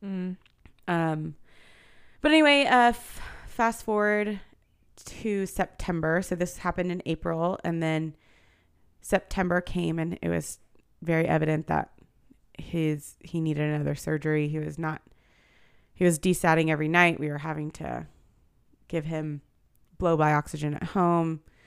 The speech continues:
Speaker 2: He wasn't tolerating his medication. It was time. So we went in for his second open heart surgery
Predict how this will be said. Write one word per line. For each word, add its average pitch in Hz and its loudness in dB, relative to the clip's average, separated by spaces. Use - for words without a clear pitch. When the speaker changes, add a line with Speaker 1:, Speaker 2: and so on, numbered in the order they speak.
Speaker 2:
He 180 -2
wasn't 165 2
tolerating 156 2
his 156 -8
medication. 160 -2
It 160 -2
was 151 0
time. 143 -2
So 147 2
we 226 8
went 220 10
in 214 8
for 214 4
his 208 6
second 202 8
open 185 6
heart 185 0
surgery 185 2